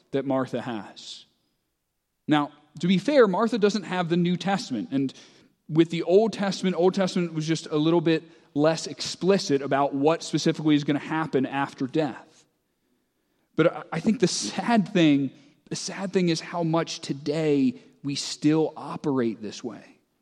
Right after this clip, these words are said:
Right? There's kind of this vague general sense of a life after this one, that this is gonna offer some grain of comfort in those unfortunate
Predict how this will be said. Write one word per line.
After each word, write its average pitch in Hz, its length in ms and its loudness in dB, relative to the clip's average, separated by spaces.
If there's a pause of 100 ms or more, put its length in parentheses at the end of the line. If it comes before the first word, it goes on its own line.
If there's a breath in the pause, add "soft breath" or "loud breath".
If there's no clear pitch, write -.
(1080)
Right? 147 120 0
There's 160 180 2
kind 226 160 -2
of 208 60 0
this 180 180 2
vague 165 640 2
general 180 480 4
sense 175 380 0
of 147 80 -2
a 147 40 2
life 147 360 2
after 151 340 0
this 151 260 2
one, 156 240 4
that 143 200 2 (180 loud breath)
this 147 140 0
is 147 80 -6
gonna 165 180 4
offer 160 300 0
some 160 400 2 (180 loud breath)
grain 151 400 2
of 175 80 0
comfort 156 460 0
in 147 100 2
those 151 220 2
unfortunate 160 640 2